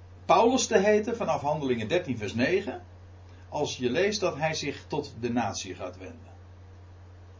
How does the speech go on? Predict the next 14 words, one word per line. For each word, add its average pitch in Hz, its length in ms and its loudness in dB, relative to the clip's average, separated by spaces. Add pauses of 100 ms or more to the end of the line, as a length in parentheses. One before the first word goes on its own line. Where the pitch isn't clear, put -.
(540)
Toen 135 180 -2
hij 120 260 0
trouwens 131 300 0
in 107 160 -8
aanraking 131 520 -2
kwam 127 400 -2
met 117 220 -6
een 107 140 -4
man 113 340 -2
die 120 180 -6
ook 180 180 -2
zo 110 180 -2
heette, 87 320 -12
Paulus. - 540 -6